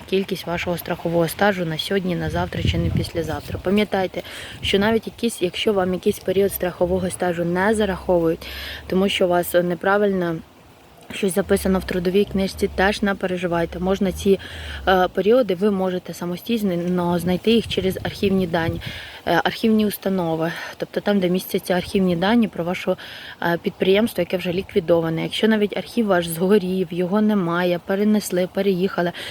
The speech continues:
ви можете ще на підставі двох свідків підтвердити ваш страховий стаж, які з вами працювали,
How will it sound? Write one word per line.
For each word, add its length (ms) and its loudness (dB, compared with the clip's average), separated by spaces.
ви 100 4
можете 340 2
ще 180 0
на 80 -2
підставі 380 0
двох 340 0
свідків 560 -2
підтвердити 640 -2
ваш 360 2
страховий 520 0
стаж, 340 -2
які 180 2
з 80 -2
вами 320 4
працювали, 680 0